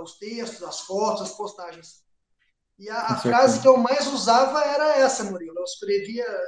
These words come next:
Speaker 1: em todas as fotos minhas que, enquanto pra uns é diversão, pra mim é profissão. Né?
Speaker 2: Aham.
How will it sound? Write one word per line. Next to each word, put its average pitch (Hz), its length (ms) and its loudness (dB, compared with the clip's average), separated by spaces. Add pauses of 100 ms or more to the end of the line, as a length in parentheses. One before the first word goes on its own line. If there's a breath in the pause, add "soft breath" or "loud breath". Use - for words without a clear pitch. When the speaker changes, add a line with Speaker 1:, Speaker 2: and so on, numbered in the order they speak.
(140)
Speaker 1:
em - 60 -14
todas 269 260 2
as 240 220 -4
fotos 214 260 -10 (140)
minhas 247 280 -16 (420)
que, 214 560 -18 (140)
enquanto 240 640 -6
pra 220 280 4
uns 254 360 0
é 226 80 0
diversão, 226 840 0
pra 269 220 6
mim 233 200 4
é 247 120 4
profissão. 254 680 -2 (680)
Né? 120 120 -2
Speaker 2:
Aham. 117 180 2